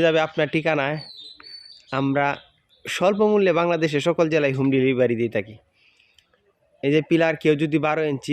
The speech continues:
পনেরো ইঞ্চি, আট ইঞ্চি, দশ ইঞ্চি, ছয় ইঞ্চি, যে পর্যন্তই লাগে, আমরা সকল সাইজে আছে। দেখতে পাচ্ছেন কত সুন্দর নিখুঁতভাবে ফিনিশিংগুলো করা হয়েছে। আমরা এসব কাজ অভিজ্ঞ গাড়ি, অভিজ্ঞ কারিগরের দ্বারা করে থাকি।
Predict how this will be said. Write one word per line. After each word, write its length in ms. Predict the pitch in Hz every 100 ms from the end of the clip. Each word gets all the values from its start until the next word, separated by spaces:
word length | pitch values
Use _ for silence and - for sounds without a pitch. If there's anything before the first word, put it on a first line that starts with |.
| 139
পনেরো 320 | 151 143 143 143
ইঞ্চি, 180 | 135 147 127
আট 100 | 127 143
ইঞ্চি, 200 | 139 - 135
দশ 140 | 147 147 127
ইঞ্চি, 200 | - 135
ছয় 160 | - 139
ইঞ্চি, 160 | 135 127 127
যে 80 | 147
পর্যন্তই 360 | 151 151 135 127 135
লাগে, 200 | 131 127 - - - - 127
আমরা 140 | 120 -
সকল 180 | 151 165 147
সাইজে 240 | 127 123 127
আছে। 140 | 123 131
দেখতে 180 | 135 - 127
পাচ্ছেন 220 | 120 131 -
কত 100 | 135 139 -
সুন্দর 300 | 143 127 127 - _ _ _ _ 143
নিখুঁতভাবে 540 | 147 143 113 117 117 123
ফিনিশিংগুলো 560 | 143 135 120 113 117 117
করা 140 | 120
হয়েছে। 220 | 120 143 147 143 - - - -
আমরা 160 | 123 131
এসব 180 | 127 139 127 147
কাজ 180 | 131 135 - 147
অভিজ্ঞ 280 | 127 127 131 135
গাড়ি, 160 | 131 131 - - _ 151
অভিজ্ঞ 240 | 135 127 143
কারিগরের 380 | 143 139 135 123 117
দ্বারা 160 | 123 135
করে 160 | 127 123
থাকি। 240 | 117 131